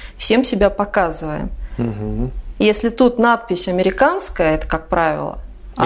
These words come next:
Speaker 1: английские
Speaker 2: флаг
Speaker 1: буквы.
Speaker 2: английский.
Speaker 1: Американский или
Speaker 2: Мгм.
Speaker 1: английский флаг, купальники американские и так далее. М, и девяносто девять процентов футболок,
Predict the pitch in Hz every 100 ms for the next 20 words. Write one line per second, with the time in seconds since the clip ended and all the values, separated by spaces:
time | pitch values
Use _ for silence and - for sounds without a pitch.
0 | 190 196 196 - - 190 104 196 - 180
1 | 170 - 113 - 202 233 247 247 254 254
2 | - 220 220 220 226 226 208 - 202 202
3 | 254 294 320 320 214 240 269 285 247 247
4 | 220 214 196 208 208 208 233 240 240 -
5 | 214 196 190 190 190 196 190 175 175 -
6 | - - - - - - 180 175 - 214
7 | 208 196 165 185 226 247 247 247 233 196
8 | 247 233 - 214 - 226 214 202 - 240
9 | 208 240 226 185 - -